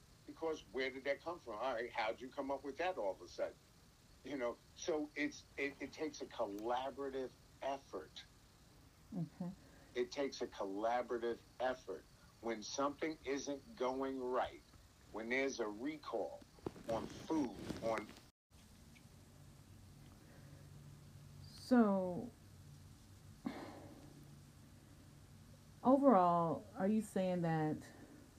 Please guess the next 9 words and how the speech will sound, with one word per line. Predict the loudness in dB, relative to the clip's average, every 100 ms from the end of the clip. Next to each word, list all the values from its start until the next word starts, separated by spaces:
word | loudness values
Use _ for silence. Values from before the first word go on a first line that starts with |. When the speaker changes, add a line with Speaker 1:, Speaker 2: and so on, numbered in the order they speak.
| -20 -20 -20 -20 -20 -20 -20 -20 -20 -20 -20 -20 -20 -20 -16 2
Speaker 2:
there | 4
should | 6 2 4
be | 4
no | 4 2 4
fear | 6 6
of | 4 4
marriage | 4 4 2 0 -2
for | 0
men? | 2 2 0